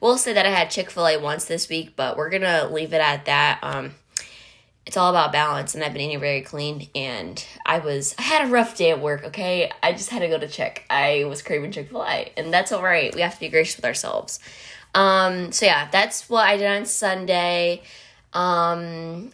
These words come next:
I've just been trying to, like, romanticize my life more and just make every day, not worth living, but make every day special and just rom-, in a s-, excuse me. Oh my God,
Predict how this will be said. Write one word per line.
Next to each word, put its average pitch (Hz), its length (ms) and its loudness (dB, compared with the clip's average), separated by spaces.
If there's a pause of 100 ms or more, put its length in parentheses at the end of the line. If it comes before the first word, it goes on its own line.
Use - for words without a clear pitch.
I've 208 100 2
just 254 160 -4
been 311 140 0
trying 269 200 0
to, 254 40 0
like, 214 180 2
romanticize 175 640 0
my 156 120 0
life 156 280 0
more 151 300 -6
and 151 160 -10
just 151 380 -4 (720)
make 214 1040 2
every 196 320 2
day, 175 500 4 (760)
not 254 240 -6
worth 165 320 -4
living, 156 440 0
but 147 280 0
make 175 160 -2
every 233 160 2
day 185 160 4
special 160 640 -2
and 156 260 -4
just 160 340 -2 (220)
rom-, - 280 2
in 180 200 2
a 196 60 0
s-, 202 140 0 (340)
excuse 370 580 2
me. 170 320 4
Oh 214 60 0
my 269 160 0
God, 170 400 2